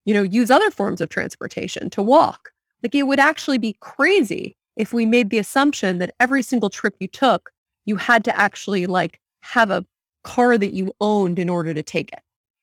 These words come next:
And interestingly, that is how the fashion industry has operated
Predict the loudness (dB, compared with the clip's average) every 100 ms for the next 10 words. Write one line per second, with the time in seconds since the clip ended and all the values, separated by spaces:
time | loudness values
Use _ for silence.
0 | _ _ -2 0 0 -2 -4 -2 0 0
1 | -4 -2 -2 0 -2 -4 -8 _ _ -4
2 | 2 4 2 0 _ _ _ _ _ _
3 | _ _ _ _ _ -2 -2 -2 0 4
4 | 4 2 2 2 2 0 0 -2 -4 -4
5 | -4 -6 -4 -2 -2 -4 -6 -6 -6 -8